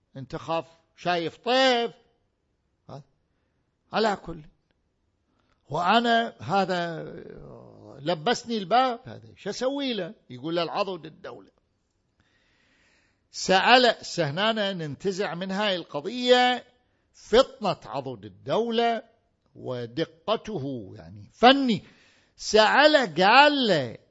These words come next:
"أنت من رحت، هل لا أخذت معك رجلين؟ ابنك، أحد؟" قال له: "ولا واحد، بس الله ثالثنا."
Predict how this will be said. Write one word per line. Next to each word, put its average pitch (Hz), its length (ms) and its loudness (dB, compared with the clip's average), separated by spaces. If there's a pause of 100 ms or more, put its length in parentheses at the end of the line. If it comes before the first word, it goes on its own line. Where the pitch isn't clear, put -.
"أنت 240 400 -2
من 165 440 -2
رحت، 220 440 -8 (200)
هل 139 340 -12
لا 311 320 4
أخذت 302 400 0
معك 262 500 -2
رجلين؟ 208 840 -6 (760)
ابنك، 233 920 -6 (140)
أحد؟" 220 580 4 (800)
قال 254 520 2
له: 247 100 4
"ولا 262 300 6
واحد، 214 460 2 (280)
بس 220 360 -4
الله 214 520 2 (200)
ثالثنا." 226 720 2